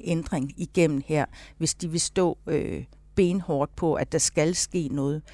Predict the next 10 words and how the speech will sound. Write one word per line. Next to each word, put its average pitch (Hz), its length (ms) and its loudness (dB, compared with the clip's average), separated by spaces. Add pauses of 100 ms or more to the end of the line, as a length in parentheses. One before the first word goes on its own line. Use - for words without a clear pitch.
(160)
med 156 220 -2
beløbsordning, 135 880 -2 (160)
så - 200 4
kunne 226 260 2
der 220 100 6
være, 156 320 2 (320)
øh, 147 260 0 (140)
en 185 200 4
mulighed 190 480 2
for, 151 360 0